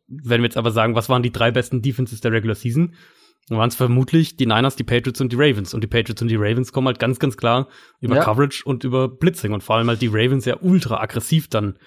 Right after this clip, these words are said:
Speaker 2: <laughs>
Speaker 1: im Laufe der Saison
Speaker 2: Und dann
Speaker 1: geworden, was, was Blitzing angeht.
Speaker 2: Und dann sind sie in die Playoffs auf ihr Kryptonit gestoßen,
Speaker 1: Ja.
Speaker 2: weil sie haben eben
Speaker 1: Ja.
Speaker 2: einfach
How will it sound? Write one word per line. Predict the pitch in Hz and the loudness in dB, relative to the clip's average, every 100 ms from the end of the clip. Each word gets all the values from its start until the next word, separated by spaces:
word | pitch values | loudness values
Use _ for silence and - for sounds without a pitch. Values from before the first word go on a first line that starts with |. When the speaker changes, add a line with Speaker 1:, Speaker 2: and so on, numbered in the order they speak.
| - | -6
Speaker 2:
<laughs> | - - | -4 -4
Speaker 1:
im | 113 110 | -2 0
Laufe | 104 110 | 0 -2
der | 104 | -6
Saison | 101 110 | -4 0
Speaker 2:
Und | 131 | 2
dann | 123 120 | 4 2
Speaker 1:
geworden, | 135 | 2
was, | 107 - | -4 -6
was | 110 | -12
Blitzing | - 139 - 110 | -6 -6 -6 -6
angeht. | 98 101 - | -6 -8 -6
Speaker 2:
Und | 120 117 | -2 2
dann | 117 | 4
sind | 120 123 | 4 2
sie | 123 | 0
in | |
die | 123 | -2
Playoffs | 117 127 127 123 | 0 2 2 0
auf | 123 120 113 - | 0 -2 -2 -8
ihr | - 120 117 | -2 2 2
Kryptonit | 110 131 127 131 135 131 | 0 -4 0 2 2 0
gestoßen, | 143 123 151 151 151 170 190 113 | -4 0 2 2 2 -2 -2 -2
Speaker 1:
Ja. | 143 170 | -2 0
Speaker 2:
weil | 123 123 | 2 2
sie | 120 | 2
haben | 120 156 - | 2 0 0
eben | 147 147 | -2 0
Speaker 1:
Ja. | |
Speaker 2:
einfach | 131 143 160 131 | 0 0 0 -4